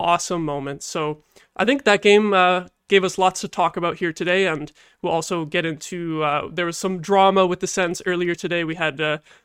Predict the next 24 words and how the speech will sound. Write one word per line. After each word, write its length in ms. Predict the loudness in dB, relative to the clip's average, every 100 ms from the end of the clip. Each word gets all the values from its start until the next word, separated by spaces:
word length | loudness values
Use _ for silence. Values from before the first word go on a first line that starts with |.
| _
the 60 | -2
Matthew 300 | -2 -2 -10
Joseph 500 | -2 -2 0 -2 0
drama, 560 | 2 4 4 4 4 2
and 300 | 0 -2 -6 _ _ -20 -6
we 160 | -6
can 340 | -4 -4 -4 -8
t-, 120 | -14 -16
discuss 340 | -14 -4 -4 -4
the 80 | -6
return 260 | -2 -2
of 80 | -2
Josh 320 | -2 -4 -2
Norris 300 | -4 -4 -6
as 100 | -10
well. 160 | -6 -6
So 320 | -6 -8 -10 _ _
should 320 | -12 -8 -6
be 260 | -4 -4 -2
an 140 | -4
awesome 400 | -2 -2 -2 -4
show 260 | -4 -4 -4
here 220 | -4 -8
tonight. 460 | -8 -6 -2 -4